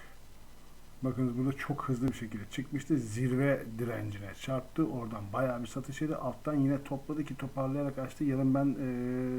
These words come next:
tahminimce eğer kötü bir haber akışı olmazsa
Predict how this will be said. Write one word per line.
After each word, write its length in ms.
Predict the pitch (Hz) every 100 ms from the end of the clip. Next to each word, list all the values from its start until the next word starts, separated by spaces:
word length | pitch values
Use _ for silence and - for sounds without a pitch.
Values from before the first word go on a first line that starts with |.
| 110
tahminimce 680 | - 127 127 139 139 117 95
eğer 180 | 120 120 110 - -
kötü 280 | 127 139
bir 40 | 123
haber 300 | - 131 123
akışı 300 | 120 - 135
olmazsa 540 | 120 117 107 - 160